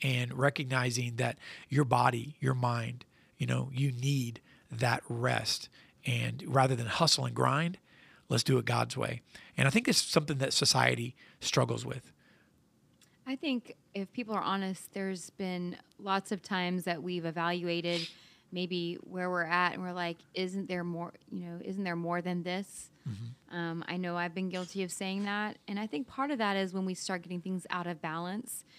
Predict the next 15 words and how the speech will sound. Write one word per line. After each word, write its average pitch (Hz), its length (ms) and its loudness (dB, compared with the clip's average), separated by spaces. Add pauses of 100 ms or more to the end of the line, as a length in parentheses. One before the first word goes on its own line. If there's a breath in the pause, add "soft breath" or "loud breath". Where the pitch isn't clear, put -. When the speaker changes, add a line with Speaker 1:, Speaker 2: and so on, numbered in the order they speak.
Speaker 1:
Uh-huh. 104 140 -6 (100)
Speaker 2:
I 226 60 -4
think 269 200 -2
when 247 100 2
you 233 120 2
find 214 320 0
things 208 200 0
in 180 140 0
balance, 185 460 -2
I, 185 200 -2
I 180 100 -2
think 185 280 -4
you're 175 320 -4
able 180 280 -4
to, 175 520 -4